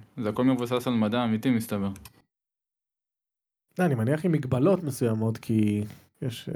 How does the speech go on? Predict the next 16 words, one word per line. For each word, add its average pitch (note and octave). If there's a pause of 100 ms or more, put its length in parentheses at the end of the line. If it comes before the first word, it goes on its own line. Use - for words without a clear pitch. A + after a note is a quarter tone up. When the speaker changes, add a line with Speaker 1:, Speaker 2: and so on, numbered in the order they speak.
(180)
Speaker 2:
אה, G#1 (880)
יש, F3+
יש F#3+
גבול C#3+ (180)
לדברים C3+
שאתה C3
Speaker 1:
כן. B2+
Speaker 2:
יודע C3
על C3
החלל B2+
וזה. B2+ (340)
<laughs> G3 (2000)
כן. - (460)
אה, A2 (540)
זהו, F#3 (260)
חברים. D3